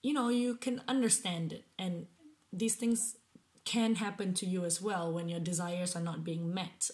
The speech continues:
and there's miscommunication, and that's just, like, if your relationship is just awful, like, this, these things can happen. Um, another thing that kind of changed my perspective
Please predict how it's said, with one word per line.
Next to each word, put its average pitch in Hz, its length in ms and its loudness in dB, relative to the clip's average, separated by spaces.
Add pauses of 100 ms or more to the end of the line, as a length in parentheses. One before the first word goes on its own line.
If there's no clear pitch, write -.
and 160 220 -6 (320)
there's 170 240 -2
miscommunication, 180 1000 -2
and 170 160 -4
that's 185 220 -2
just, - 320 -4
like, 175 180 -6
if - 160 -10
your 180 140 -4
relationship 170 640 -4
is 165 80 -4
just 165 240 -4
awful, 180 320 -6
like, - 300 -10
this, - 260 -6 (180)
these 180 160 -2
things 170 260 -6
can 175 180 -6
happen. 185 440 -6 (1040)
Um, 190 420 -4
another 208 380 -2
thing 202 280 -4
that 185 140 -2
kind 190 200 -2
of 180 100 -2
changed 185 340 0
my 180 140 -2
perspective 180 880 -4